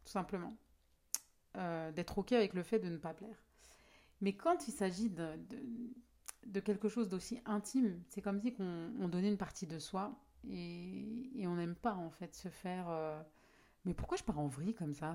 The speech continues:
Bon, bref, je voulais vous remercier. <laughs> Je suis pas gentille. Vous l'avez bien compris, je, mon cerveau ne s'arrête jamais de penser, donc c'est compliqué de canaliser mes idées. Euh, alors, aujourd'hui,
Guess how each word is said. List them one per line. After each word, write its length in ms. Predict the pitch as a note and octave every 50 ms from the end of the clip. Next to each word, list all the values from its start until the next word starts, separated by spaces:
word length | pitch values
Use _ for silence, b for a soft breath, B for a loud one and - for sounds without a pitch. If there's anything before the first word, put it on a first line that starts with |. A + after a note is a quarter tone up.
| D#3+
Bon, 80 | E3 E3+
bref, 320 | D#3 D#3+ D#3 D#3+ E3 - -
je 80 | - -
voulais 140 | E3+ E3
vous 100 | D#3+ D#3+
remercier. 480 | - D#3+ D3+ D3+ - - - E3 E3+ F3 E3+ - - -
<laughs> 680 | - D#3 - - - - - - A#3+ - - C#4+ C#4+ -
Je 60 | C4
suis 180 | - - C4 A#3+
pas 200 | - - A#3+ B3
gentille. 520 | - B3 - A3 A3 - - - C4+ C4+ C#4 B B B B B B B B -
Vous 80 | F3+ F3
l'avez 220 | E3 D#3 D#3 E3
bien 200 | D#3 E3 D#3+ E3
compris, 540 | D#3+ - E3+ E3+ E3+ - - - G3 F#3+ - - - - - - - - -
je, 160 | F#3+ E3 E3 E3 E3+ F3+ G3
mon 120 | F#3+ F#3 F3
cerveau 300 | - F3 E3 D#3 F3 E3+
ne 80 | F3
s'arrête 280 | E3+ - F3 D#3+ D#3+ D3+
jamais 280 | D#3 E3 E3 E3 E3
de 100 | D#3 D#3+
penser, 380 | D#3 - F3 E3+ E3+ - G3 F3
donc 160 | E3 E3 E3+ -
c'est 240 | - - F3+ - -
compliqué 460 | - - F#3+ - - - - - F#3+
de 80 | E3+ F3
canaliser 540 | - - F3+ E3 E3 E3 D#3+ D#3+ D3+ E3+
mes 240 | D#3+ D#3+ D#3+ D#3 D#3+
idées. 260 | D3+ C#3+ F#3+ A3 C#4+ - B B B B B B B B B B B B B -
Euh, 720 | A#3 G3+ G3 F#3+ F#3+ F#3 F#3 F#3 F3+ F3+ F3+ F3+ F3+ F3+ F3+ - -
alors, 280 | - - A3+ F#3 E3+ E3+ - - - - - -
aujourd'hui, 480 | - A#3+ A#3 B3 A#3 A3+ G#3+ A#3+ C#4+